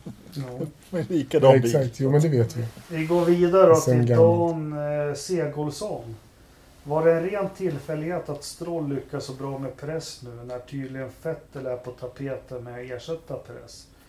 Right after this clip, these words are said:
Speaker 1: Eller råkar Stroll bara få den starkare motorn av pappa?
Speaker 3: <laughs>
Speaker 1: Det var en ren tillfällighet. S-, eh, s-,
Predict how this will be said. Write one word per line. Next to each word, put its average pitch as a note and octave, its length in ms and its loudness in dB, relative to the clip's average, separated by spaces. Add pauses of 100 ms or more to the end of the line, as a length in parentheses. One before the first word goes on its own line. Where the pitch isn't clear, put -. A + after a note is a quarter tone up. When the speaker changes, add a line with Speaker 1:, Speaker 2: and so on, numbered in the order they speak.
(200)
Speaker 1:
Eller C3+ 220 -6
råkar C3+ 420 -8
Stroll D3 480 -8
bara B2+ 160 -4
få B2+ 140 -12
den B2 140 -8
starkare B2 600 -8
motorn C3 440 -14
av B2 180 -8
pappa? B2 360 -14 (380)
Speaker 3:
<laughs> B2+ 120 4 (840)
Speaker 1:
Det D#3+ 80 -2
var F#3 200 8
en F3 60 2
ren F#3 260 0 (100)
tillfällighet. D#3+ 800 -6 (320)
S-, - 160 -20 (180)
eh, C3+ 800 -8
s-, - 540 -18